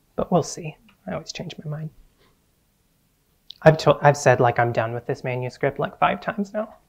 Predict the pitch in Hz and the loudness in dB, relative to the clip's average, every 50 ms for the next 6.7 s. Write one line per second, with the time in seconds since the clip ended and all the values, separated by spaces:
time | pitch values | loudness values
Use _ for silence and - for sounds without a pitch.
0 | _ - - - - - - - - - - - _ _ _ _ _ _ _ _ | _ -12 -10 -8 -6 -4 -4 -6 -6 -10 -14 -20 _ _ _ _ _ _ _ _
1 | _ 147 135 123 123 123 117 110 - - - 131 139 147 - - _ - - 156 | _ 0 0 2 2 2 2 0 0 2 2 4 4 2 -2 -12 _ -6 -6 -4
2 | - - - 170 - - 202 220 240 - - - - - _ _ _ _ _ _ | -4 -4 -6 -6 -8 -8 -8 -8 -8 -8 -10 -12 -14 -16 _ _ _ _ _ _
3 | _ _ _ _ _ _ _ _ _ - - _ _ _ _ _ _ _ - _ | _ _ _ _ _ _ _ _ _ -20 -20 _ _ _ _ _ _ _ -20 _
4 | _ _ _ - - - - _ _ _ _ _ _ _ _ _ _ _ _ - | _ _ _ -20 -20 -20 -20 _ _ _ _ _ _ _ _ _ _ _ _ 0
5 | 208 208 196 185 170 160 143 139 - 131 - - 135 123 120 123 - 131 123 123 | 2 4 4 4 4 4 0 0 -2 -6 -4 -2 0 -2 -2 -2 -8 -10 -10 -8
6 | - - - 135 123 123 123 - - 131 139 160 156 - | -8 -6 -6 -6 -6 -6 -10 -10 -12 -12 -12 -12 -14 -16